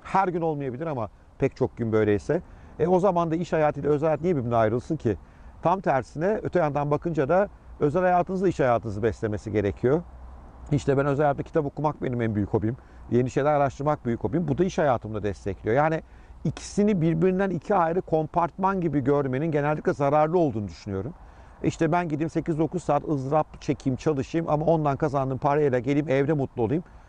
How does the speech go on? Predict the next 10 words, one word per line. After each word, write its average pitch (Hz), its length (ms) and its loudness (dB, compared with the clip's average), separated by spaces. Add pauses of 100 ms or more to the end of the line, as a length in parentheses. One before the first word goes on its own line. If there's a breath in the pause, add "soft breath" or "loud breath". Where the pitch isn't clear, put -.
(200 loud breath)
Bu 180 100 4
dengeye 156 540 0
inanmıyorum. 160 640 -2
Çünkü 147 440 -2
işinde 160 340 0
bu 190 60 -8
kadar 139 240 -2
mutsuz 143 380 -6
bir 143 80 2
insanın 147 380 -2